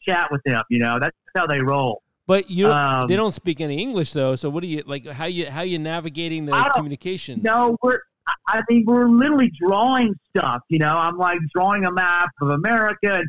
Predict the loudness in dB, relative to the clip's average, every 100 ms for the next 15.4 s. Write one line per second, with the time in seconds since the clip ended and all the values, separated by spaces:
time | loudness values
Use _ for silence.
0 | -2 -2 0 0 2 0 -2 -2 0 2
1 | 0 0 0 2 0 0 -2 0 -2 -4
2 | _ -2 2 2 0 0 0 2 0 2
3 | 0 0 0 0 -4 -2 -2 0 0 0
4 | -2 -6 -4 0 2 0 0 0 -2 -2
5 | -2 -2 -2 0 -2 -4 -4 -2 -4 -8
6 | -16 _ _ _ _ -6 -4 -2 0 -2
7 | -6 -10 -12 _ -12 -8 -4 -6 -6 -8
8 | -6 -2 -4 _ _ -6 -2 0 -2 -2
9 | 0 0 0 0 -2 -2 -2 -4 -4 -6
10 | -8 -6 -4 -4 -4 -6 -4 -6 -8 -10
11 | -10 -8 -8 -6 -8 -6 -6 -4 -4 -8
12 | _ _ -10 -8 -8 -8 -6 -4 -4 -2
13 | 0 0 -2 0 2 2 -2 -6 -8 -6
14 | -4 -6 -4 -4 -6 -8 -8 -8 -6 -8
15 | -10 -10 -4 -4